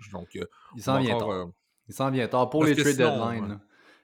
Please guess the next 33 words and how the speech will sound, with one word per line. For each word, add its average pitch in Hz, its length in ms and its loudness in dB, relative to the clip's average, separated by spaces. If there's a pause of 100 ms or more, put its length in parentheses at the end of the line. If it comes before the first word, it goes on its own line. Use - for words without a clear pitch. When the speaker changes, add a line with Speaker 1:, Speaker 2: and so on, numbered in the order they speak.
(140)
Speaker 2:
Euh, 87 260 -8
je - 80 -16
trouve 120 160 -4
qu'il - 80 -14
s'en 120 200 -2
vient 110 180 -2
tard. 120 240 0
On 107 120 -2
a 98 40 -2
encore 151 340 2
un 139 80 0
segment 127 360 -2
aujourd'hui 117 480 -2
pour 123 240 -2
des 104 140 -4
buy 110 300 0
low 120 280 0
que, 117 140 -4
euh, 107 440 0
je 92 100 -12
me 101 100 -8
suis - 200 -12
gardé, 110 480 -4
que 107 140 -4
je 98 100 -8
vous 107 180 -12
donne. 107 340 -4
Donc 95 220 -8
là, 117 80 -4
si - 240 -10
vous 120 220 -10
avez 113 380 -4
encore 113 720 -2